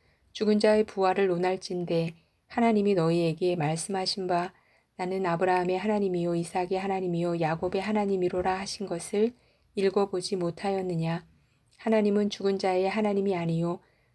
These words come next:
살아있는 자의 하나님이시니라 하시니,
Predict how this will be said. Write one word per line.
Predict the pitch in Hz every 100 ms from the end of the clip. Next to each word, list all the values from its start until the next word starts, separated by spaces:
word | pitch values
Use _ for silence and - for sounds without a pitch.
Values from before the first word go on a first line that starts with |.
| _
살아있는 | - 247 233 226 208 202
자의 | 185 165 175
하나님이시니라 | 190 - 214 196 185 180 - 180 175 185
하시니, | 196 - 175 170 170